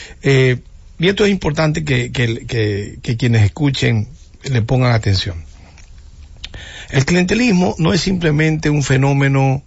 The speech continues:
eh, que deteriora las arcas del Estado porque saca dinero de la naci-, del, de, de, de, de, de, del erario público.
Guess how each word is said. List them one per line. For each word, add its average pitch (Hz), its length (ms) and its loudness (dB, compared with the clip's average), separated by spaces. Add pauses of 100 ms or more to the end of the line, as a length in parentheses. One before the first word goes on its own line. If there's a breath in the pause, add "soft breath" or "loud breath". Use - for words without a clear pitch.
(540 soft breath)
eh, 120 680 2 (640 loud breath)
que 123 200 4
deteriora 131 600 2
las 127 240 0
arcas 127 280 0
del 117 160 2
Estado 131 520 0
porque 120 240 0
saca 117 300 0
dinero 110 420 2
de 110 100 0
la 104 100 -2
naci-, 98 340 -2
del, 104 320 -4
de, 92 200 -4
de, 92 220 -8
de, 85 80 -16 (340 loud breath)
de, 101 460 -6
de, 104 200 -6
del 110 240 -2
erario 107 360 4
público. 135 840 0